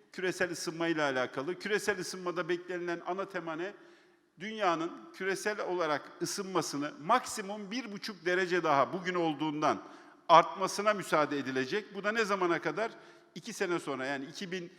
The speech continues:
e, üç sene, özür dilerim, iki bin yirmi beş yılına kadar maksimum bir, bir buçuk derece daha yükselsin. Ondan sonra sabit kalsın veya aşağı düşsün. Bunun için ne yapmalı? Firmalar, ülkeler, şehirler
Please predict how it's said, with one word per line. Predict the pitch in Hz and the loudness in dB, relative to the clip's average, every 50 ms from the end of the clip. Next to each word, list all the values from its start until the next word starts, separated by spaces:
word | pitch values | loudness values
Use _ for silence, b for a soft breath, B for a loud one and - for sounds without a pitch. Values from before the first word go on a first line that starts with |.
| B B B B B _ - | B B B B B _ -4
e, | 156 156 | -4 -2
üç | 160 - 170 | -2 -4 -6
sene, | - - - 156 135 131 | -6 -4 -2 -2 -2 -2
özür | 135 127 135 | -2 -4 -2
dilerim, | 131 113 113 123 - | -2 -2 -4 -4 -6
iki | - - 208 190 | -10 -10 -8 -8
bin | 185 185 | -6 -6
yirmi | 180 175 180 180 185 | -6 -4 -4 -2 0
beş | 202 202 - - 180 | 0 0 0 -2 -6
yılına | 170 170 175 165 | -4 -2 -2 -2
kadar | 165 - 143 123 127 113 | -2 -2 -2 0 -2 -2
maksimum | 107 123 165 214 208 - - - 170 165 160 160 | 0 4 4 4 4 4 -2 -6 -4 -4 -4 -4
bir, | 175 208 190 175 | -4 -6 -6 -6
bir | 175 175 - 147 | -6 -8 -8 -10
buçuk | 165 - - 156 - | -12 -12 -12 -10 2
derece | 143 143 135 131 117 127 117 | 4 4 4 4 2 0 2
daha | 123 123 | 2 2
yükselsin. | 120 131 156 165 - - 214 220 202 208 - 240 | 2 0 -2 -2 2 4 4 4 4 2 -2 -4
Ondan | 208 190 202 220 240 226 | -4 -2 0 0 0 0
sonra | 185 - 208 202 208 240 240 B B B B B | 2 4 4 4 4 4 2 B B B B B
sabit | - - - 165 180 190 226 262 - | -2 6 8 10 10 8 8 2 0
kalsın | - 233 233 220 - - 262 247 | 4 6 6 6 4 0 0 2
veya | 226 220 226 | 4 6 8
aşağı | 220 202 175 - 202 185 180 156 | 6 6 6 4 4 4 4 4
düşsün. | 143 - - 151 147 147 | 0 -4 -8 -10 -10 -8
Bunun | 202 247 254 | -6 -6 -6
için | 247 180 - 196 202 | -6 -8 -8 -4 0
ne | 190 | 2
yapmalı? | 180 175 180 - 170 185 208 247 262 294 B B B B B B B _ | 2 2 0 -2 -2 -2 0 -2 -4 -6 B B B B B B B _
Firmalar, | - 233 247 233 220 202 180 160 156 160 165 165 - | -10 -8 -8 -2 0 2 2 4 2 2 0 -2 -6
ülkeler, | 220 220 180 - 202 190 165 165 156 151 - - - - | -10 -10 -4 0 0 2 2 2 0 -2 -4 -10 -20 -16
şehirler | - - - 220 220 190 202 180 170 175 202 226 | -12 -8 -6 -4 -2 -2 -2 0 0 0 0 0